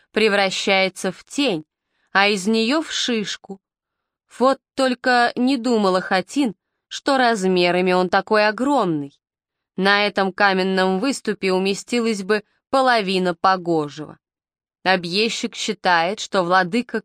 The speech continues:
К вернется сразу после дождей. И вот, спустя столько времени Хатин поняла, о чем говорил объездчик. Владыка К. Это вовсе не человек, это владыка Копьеглав.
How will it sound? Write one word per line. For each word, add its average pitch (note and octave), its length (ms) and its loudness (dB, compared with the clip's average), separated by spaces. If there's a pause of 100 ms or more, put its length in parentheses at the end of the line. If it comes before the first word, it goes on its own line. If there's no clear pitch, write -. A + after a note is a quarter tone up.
К F#3 320 0 (380)
вернется B3+ 760 0
сразу B3 560 0
после B3+ 520 -2
дождей. G#3 640 -2 (800)
И G#3+ 140 0
вот, A#3 360 -2 (320)
спустя E4+ 640 -2
столько E4 460 -2
времени C#4+ 480 2
Хатин C4 420 0
поняла, D4+ 500 2
о G3 80 0
чем G3+ 320 0
говорил G#3 400 0
объездчик. A#3 760 -2 (280)
Владыка F#3+ 920 0
К. B3+ 360 0 (480)
Это F#3+ 240 0
вовсе B3 340 0
не B3+ 140 2
человек, B3+ 640 0 (280)
это B3 320 2
владыка A#3 600 0
Копьеглав. G#3+ 960 -2